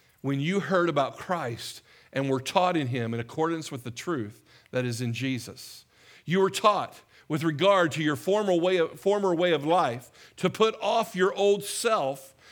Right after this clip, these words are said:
which is being corrupted by its deceitful desires, to be made new in the attitude of your minds, and to put on the new self, created to be like God in true righteousness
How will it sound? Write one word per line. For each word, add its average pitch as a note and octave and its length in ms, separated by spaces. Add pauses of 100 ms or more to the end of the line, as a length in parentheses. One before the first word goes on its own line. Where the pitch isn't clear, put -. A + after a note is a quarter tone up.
(100)
which F3 200
is F#3+ 120
being A3 260
corrupted G#3+ 560
by E3 140
its E3+ 180
deceitful F3 520
desires, D#3+ 960 (1600)
to D#3+ 100
be F3+ 100
made G3 280
new F#3+ 460
in D3+ 140
the D#3+ 160
attitude D3+ 600
of A#2 120
your B2+ 120
minds, C3 800 (520)
and E3+ 160
to F#3 80
put A#3+ 340
on F#3+ 440
the D3 80
new F3 360
self, B2 640 (300)
created A3 540
to F#3+ 80
be E3 180
like D#3 400
God C3+ 500
in D3+ 160
true G#3 300
righteousness F3+ 840